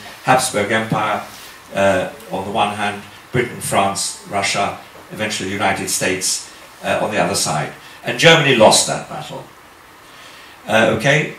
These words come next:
you then have, uh, you know, the second act of that inter-imperialist drama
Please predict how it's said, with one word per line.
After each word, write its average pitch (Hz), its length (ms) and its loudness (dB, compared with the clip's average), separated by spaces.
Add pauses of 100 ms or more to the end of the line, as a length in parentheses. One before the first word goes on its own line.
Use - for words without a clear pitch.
(100)
you 117 180 -6
then 139 260 2
have, 120 500 2 (520)
uh, - 40 -10
you 101 120 -6
know, - 100 -6
the 117 80 -2
second - 380 4
act - 320 6
of - 120 0
that - 300 0
inter-imperialist 131 1040 0
drama 120 440 4